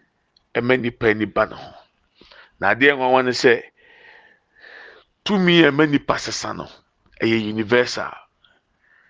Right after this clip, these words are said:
Ewiase nyinaa saa na ɛyɛ adwuma. Ghana ha, tumi a ɛwɔ Kristo som mu a ɛma nipa sesa, saa pɛpɛɛpɛ na ɛteɛ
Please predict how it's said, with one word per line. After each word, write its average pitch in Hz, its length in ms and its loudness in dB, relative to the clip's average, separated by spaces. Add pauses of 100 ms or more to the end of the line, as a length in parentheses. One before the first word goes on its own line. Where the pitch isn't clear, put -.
(540)
Ewiase 151 680 0
nyinaa 101 680 -2
saa 147 560 0
na 131 120 -6
ɛyɛ 113 240 4
adwuma. 92 320 -12 (2250)
Ghana 139 460 -2
ha, 110 320 -6 (760)
tumi 175 360 0
a - 40 4
ɛwɔ 156 200 2
Kristo 117 320 -10
som 151 300 -6
mu 147 80 2
a 120 40 2
ɛma 131 160 0
nipa 117 300 -4
sesa, - 400 -10 (520)
saa 139 260 0
pɛpɛɛpɛ 170 520 0
na 131 100 -4
ɛteɛ 131 440 0